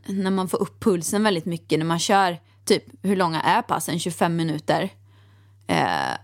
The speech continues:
och så kör man hårt, liksom, nästan ingen vila och man blir svettig och det är intervaller. Jag tycker det är skitkul. Men min kropp klarar inte det. Min mens försvinner när jag gör sånt. Eh, det är den, helt sjukt känslig.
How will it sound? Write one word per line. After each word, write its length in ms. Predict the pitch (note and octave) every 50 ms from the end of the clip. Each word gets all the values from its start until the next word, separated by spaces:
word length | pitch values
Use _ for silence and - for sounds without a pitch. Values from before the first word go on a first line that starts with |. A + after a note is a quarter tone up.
| - -
och 160 | - G#3 G#3
så 100 | - G#3
kör 220 | G3+ - G#3+ F3
man 220 | E3 D#3+ D#3+ D#3+ E3+
hårt, 420 | F3+ A3 A#3+ B3 A3+ G3+ - -
liksom, 300 | F3+ D3+ - - E3+ C#3
nästan 440 | C3+ D3+ F3 F3+ F#3 - - F3 F3
ingen 240 | F3 F3 E3+ E3+ E3
vila 540 | F#3+ F#3+ F3+ F3 D#3+ E3 E3+ E3+ E3 D#3+ -
och 160 | - F3 E3
man 160 | E3 D#3+ D#3+
blir 100 | D#3+ D#3+
svettig 560 | - - F3 E3 - - _ - F3+ F3+ E3
och 120 | - F3 D#3+
det 60 | E3
är 40 | E3
intervaller. 640 | E3 E3 - E3+ E3+ E3+ D#3 D#3 D#3 D#3+ F#3 G3 - - - - - - - -
Jag 240 | - B3+ B3+ C#4+ -
tycker 200 | - A#3 - F#3+
det 80 | D#3
är 40 | D3+
skitkul. 640 | D3+ - A#3+ G3 E3+ - - - A3+ - - F3 - - _ - _ _ _ _ _ - _ _ _
Men 400 | - G#3 A3+ A#3 A3 F#3+ F3+ F3 - -
min 260 | G#3 G#3+ G#3+ A3 A3
kropp 260 | - A3+ G#3 F#3 -
klarar 240 | - A3+ F#3+ F3+ F#3
inte 240 | F#3+ G#3 G3 - F3
det. 120 | D3+ D#3 - -
Min 220 | - G3 F#3+ G3 G3+
mens 260 | G3 F#3 E3 D#3+ -
försvinner 360 | - E3+ F3 F3 D3+ D#3 E3+
när 80 | F#3 F#3
jag 160 | F3 D#3 C#3+
gör 80 | C#3 E3
sånt. 380 | E3+ F#3 - E3 - - - - -
Eh, 360 | - F3+ D#3+ - - - - - - - - - - - - -
det 380 | - F#3 F#3+ G3+ G3 F#3 E3
är 60 | - - -
den, 220 | G3 G#3 F#3 F3 - -
helt 340 | A3+ G#3+ B3+ A3+ G3+ - -
sjukt 320 | - - A3 F#3 - -
känslig. 540 | - A3 G3 F3+ D#3 - - F#3 G3+ G3